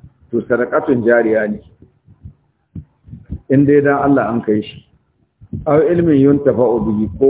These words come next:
wani ilimi da mutum ya karanta wanda aka amfani da shi, ba sai ilimin Alƙur'ani ko hadisi ba. Har da ilimin noma da abin nan, a, a,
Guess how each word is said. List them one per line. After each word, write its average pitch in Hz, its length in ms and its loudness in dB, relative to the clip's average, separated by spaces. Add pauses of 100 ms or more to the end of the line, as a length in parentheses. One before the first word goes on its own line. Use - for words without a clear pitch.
wani 147 160 0
ilimi 127 460 0
da 120 80 0
mutum 107 260 -8
ya 117 140 -4 (100)
karanta 117 480 -2
wanda 120 400 -2
aka 113 180 -8
amfani 107 460 -6
da 107 100 -12
shi, 117 160 -18
ba 107 280 -4
sai 147 340 4
ilimin 131 320 0
Alƙur'ani 113 720 -4
ko 117 180 -4
hadisi 104 460 -12
ba. - 160 -20 (840)
Har 139 220 -2
da 127 80 4
ilimin 120 420 2
noma 117 460 -4 (1500)
da 110 720 0
abin 123 320 2
nan, 104 160 -8 (800)
a, 110 800 0 (560)
a, 110 200 0